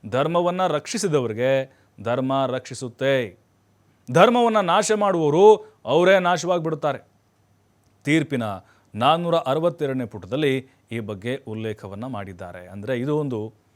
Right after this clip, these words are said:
ಐತಿಹಾಸಿಕವಾದಂಥ ತೀರ್ಪು. ಉಳಿದಂಥವ್ರಿಗೆ, ಈ ಮದವೇರಿದಂಥ ಕೆಲವು ಜನ ಇರ್ತಾರೆ, "ಅಧಿಕಾರ ದರ್ಪ, ಹಣ ದರ್ಪ, ನಮ್ಮನ್ನೇನು ಮಾಡೋಕ್ಕಾಗಲ್ಲ, ನಾವು ಮಾಡಿದ್ದೇ", ಯಾರೆಲ್ಲ ದೌರ್ಜನ್ಯ ಮಾಡ್ತಾರಲ್ವಾ,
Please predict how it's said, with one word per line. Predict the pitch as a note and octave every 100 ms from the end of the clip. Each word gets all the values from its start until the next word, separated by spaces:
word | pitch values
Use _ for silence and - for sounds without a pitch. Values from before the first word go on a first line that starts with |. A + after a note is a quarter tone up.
| _ -
ಐತಿಹಾಸಿಕವಾದಂಥ | G#2+ A2+ A2 A2 G#2+ G#2 G2+ G2 G2
ತೀರ್ಪು. | F#2+ C3+ C#3+ D#3+ F3+ F#3+ _ _ _ _ -
ಉಳಿದಂಥವ್ರಿಗೆ, | A#2 C#3 C#3+ B2+ B2 A#2 G#2+
ಈ | G#2 A#2 B2
ಮದವೇರಿದಂಥ | A2 A2 C#3+ D#3 D#3+ D#3 D3 C#3+ C3
ಕೆಲವು | C#3 A#2 B2+ A#2+ A#2+
ಜನ | A2+ A#2
ಇರ್ತಾರೆ, | A#2 G#2 G2+ F2+ _ _ _ _
"ಅಧಿಕಾರ | G2 A2 A2 G#2+
ದರ್ಪ, | G#2 G#2+ A2 -
ಹಣ | G2+ F#2+ G#2+ A#2
ದರ್ಪ, | A2+ A2 - G2+ F#2 - _ _ _ -
ನಮ್ಮನ್ನೇನು | G2 G2 A2 B2+
ಮಾಡೋಕ್ಕಾಗಲ್ಲ, | C3 B2 C3 C3+ B2 B2 G#2+ F2+ F#2+ _ _ _ _ _ _
ನಾವು | F#2+
ಮಾಡಿದ್ದೇ", | G2+ A2 C#3+ C#3 C#3 A#2+ G#2+ - _ _ _ _ _ _ _ _ _ _ _
ಯಾರೆಲ್ಲ | G2+ A2+ B2
ದೌರ್ಜನ್ಯ | G#2 A2+ A#2 B2+
ಮಾಡ್ತಾರಲ್ವಾ, | B2 A#2 G#2+ G2+ F2+ G#2 D3 C#3